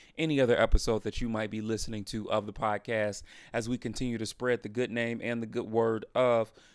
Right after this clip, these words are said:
the Between the Dream podcast. Look, I am so excited. Um, I told you all at the top of the month in September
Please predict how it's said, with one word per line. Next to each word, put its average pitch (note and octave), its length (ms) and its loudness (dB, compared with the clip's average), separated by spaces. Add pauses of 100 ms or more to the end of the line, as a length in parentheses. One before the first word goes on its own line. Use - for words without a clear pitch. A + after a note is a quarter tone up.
(120)
the C#3 120 8
Between C#3 400 2
the B2+ 80 0
Dream B2 260 -2
podcast. A2+ 720 2
Look, B2+ 260 0
I D3 140 4
am C3+ 160 -2
so A#2 240 2
excited. G2+ 520 0
Um, G2 320 0 (360)
I A2 100 2
told C3 360 6
you A#2+ 140 6
all A#2 180 10
at A2 200 0
the G#2 80 -8
top A2 320 0
of G#2+ 120 -8
the A2+ 80 -2
month G#2+ 340 -2
in A2 140 -6
September G#2+ 600 -2